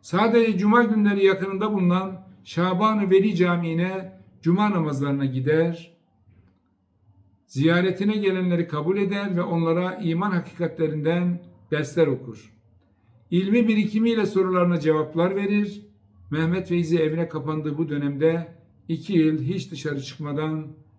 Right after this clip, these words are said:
Risale-i Nur yazar. Mehmet Feyzi annesi ölürken evlenmesi hususunda kendisinden helallik almıştır. bin dokuz yüz elli yedi senesinde kırk altı yaşındayken Kastamonu eşrafından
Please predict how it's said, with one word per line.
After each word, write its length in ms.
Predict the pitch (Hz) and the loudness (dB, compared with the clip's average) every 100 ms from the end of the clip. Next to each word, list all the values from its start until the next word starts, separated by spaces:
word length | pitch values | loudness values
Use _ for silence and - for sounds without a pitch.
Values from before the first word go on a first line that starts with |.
| _ - | _ -8
Risale-i 560 | 131 131 143 139 135 131 | -6 -4 -2 0 0 0
Nur 140 | 120 | -4
yazar. 500 | 113 104 101 104 - _ _ _ _ _ _ | -6 -10 -14 -18 -20 _ _ _ _ _ _
Mehmet 400 | 151 180 214 240 | -2 2 4 4
Feyzi 280 | 226 220 208 | 2 0 0
annesi 480 | 214 202 208 - 226 | 0 2 2 2 0
ölürken 640 | 202 226 208 208 208 - - - _ - | 0 0 0 0 0 -4 -12 -20 _ 0
evlenmesi 580 | 165 202 202 202 196 226 | 0 2 2 2 0 -2
hususunda 560 | 208 180 151 190 190 | -4 -6 -8 -2 -2
kendisinden 720 | 180 190 180 190 180 202 214 190 | 0 -4 -6 -4 -2 0 0 0
helallik 500 | 175 190 196 226 - | 0 -2 -2 -4 -4
almıştır. 680 | 170 143 131 - 120 - _ _ _ _ _ | -2 -2 -6 -10 -14 -16 _ _ _ _ _
bin 140 | 170 185 | 2 4
dokuz 200 | 190 196 | 2 2
yüz 80 | |
elli 200 | 185 180 | 0 -2
yedi 220 | 185 190 180 | -2 -6 -4
senesinde 880 | 180 165 - 160 156 175 185 175 - _ - - | -2 -2 -4 -6 -2 -2 -2 -8 -16 _ -20 -4
kırk 300 | - 185 - | 0 0 -2
altı 240 | 156 151 | -6 0
yaşındayken 840 | 185 156 156 147 147 151 180 175 170 - _ _ | 0 0 -4 -6 -6 -4 -2 -2 -6 -12 _ _
Kastamonu 560 | 160 160 - 214 196 190 | -6 -4 -2 0 0 0
eşrafından 920 | 175 180 170 160 160 180 185 175 - | -2 0 -2 -2 -2 -2 -2 -8 -16